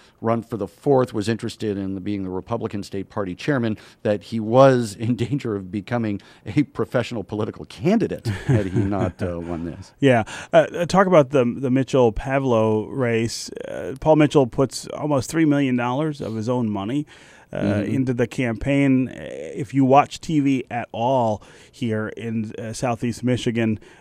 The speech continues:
Speaker 2: you've seen his commercials. I mean, he, he was up on the air, uh, very aggressively. Uh, but Phil Pavlo, uh, uh,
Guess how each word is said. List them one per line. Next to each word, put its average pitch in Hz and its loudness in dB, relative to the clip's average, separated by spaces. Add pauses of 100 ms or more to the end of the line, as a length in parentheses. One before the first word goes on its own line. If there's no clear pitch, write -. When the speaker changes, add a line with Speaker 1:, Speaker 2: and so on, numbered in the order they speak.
Speaker 2:
you've 120 -2
seen 135 4
his 120 0
commercials. 120 -2
I - -6
mean, 104 -2
he, 113 -4
he 120 -6
was 123 -4
up 113 -4
on 110 -2
the 110 0
air, 110 -2 (360)
uh, - -6
very 117 2
aggressively. 120 0 (340)
Uh, - -6
but 135 2 (100)
Phil 151 6
Pavlo, 135 2
uh, 117 -6
uh, 90 -10